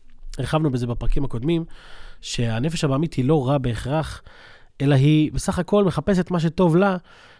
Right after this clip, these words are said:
ומה ש-, מה ש-, היא האגו של האדם. אגו, אגו זה לא דבר שלילי כל כך, כמו זה שהוא דואג לאדם עצמו.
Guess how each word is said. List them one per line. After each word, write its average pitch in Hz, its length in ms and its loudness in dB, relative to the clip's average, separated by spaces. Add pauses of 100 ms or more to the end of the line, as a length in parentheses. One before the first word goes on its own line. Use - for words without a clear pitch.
(140)
ומה 160 180 2
ש-, - 120 -4 (1040)
מה 160 200 -2
ש-, - 140 -2 (760)
היא 185 200 6
האגו 185 260 6
של 156 200 2
האדם. 139 360 0 (140)
אגו, 170 120 0 (120)
אגו 196 140 2
זה 156 120 4
לא 175 260 4
דבר 139 260 0
שלילי 151 380 2
כל 131 200 0
כך, - 360 -8 (460)
כמו 151 220 4
זה 156 100 4
שהוא 147 160 2
דואג 139 360 0
לאדם 123 460 0
עצמו. 117 300 -2